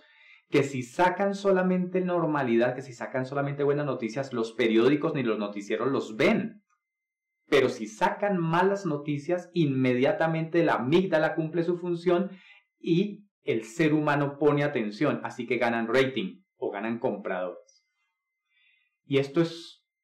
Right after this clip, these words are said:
una trampa en la que estamos cayendo. Eh, hace quizás un siglo, eh, un, un año más de un siglo a propósito,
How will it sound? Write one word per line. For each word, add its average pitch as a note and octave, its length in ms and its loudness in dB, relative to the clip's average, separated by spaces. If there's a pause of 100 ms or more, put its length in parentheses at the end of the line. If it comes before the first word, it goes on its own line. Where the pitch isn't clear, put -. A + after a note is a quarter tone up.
(520)
una E3 280 2
trampa G3 340 2
en B2+ 80 0
la A#2 80 -2
que A2 80 -6
estamos G#2 340 -8
cayendo. G#2 460 -2 (2500)
Eh, C#3+ 520 4 (200)
hace A3 800 0 (480)
quizás D3 440 -2
un E3 160 2
siglo, D3 680 0 (1000)
eh, G2+ 280 -14 (160)
un, C#3+ 280 -10 (240)
un A#2+ 180 -6
año C#3 240 0
más A#2+ 200 -2
de A2+ 60 -2
un A2+ 100 -4
siglo A#2 300 -2
a A2 80 -2
propósito, A2 720 -6